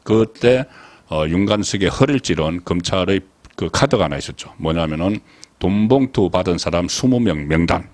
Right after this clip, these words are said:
스무 명의 명단을 영장 법원에서 깠습니다. 그러니 이 돈봉투를 받은 사람을 가니까 돈봉투를 전달한 윤관석은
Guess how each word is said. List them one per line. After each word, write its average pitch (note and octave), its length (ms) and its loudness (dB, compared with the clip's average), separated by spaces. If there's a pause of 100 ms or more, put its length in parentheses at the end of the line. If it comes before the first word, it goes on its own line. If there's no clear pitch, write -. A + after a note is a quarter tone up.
(500)
스무 F#2+ 260 -6
명의 F2 280 -4
명단을 F2 640 0 (400)
영장 F2 400 -2
법원에서 F2+ 760 0 (260)
깠습니다. A2 520 0 (420)
그러니 F2 520 -4 (420)
이 C2+ 400 -12 (380)
돈봉투를 G#2 500 0
받은 A2+ 240 0
사람을 F2 320 -2
가니까 E2+ 340 -6
돈봉투를 G2+ 600 -2
전달한 G2+ 680 -2
윤관석은 G2+ 1000 -4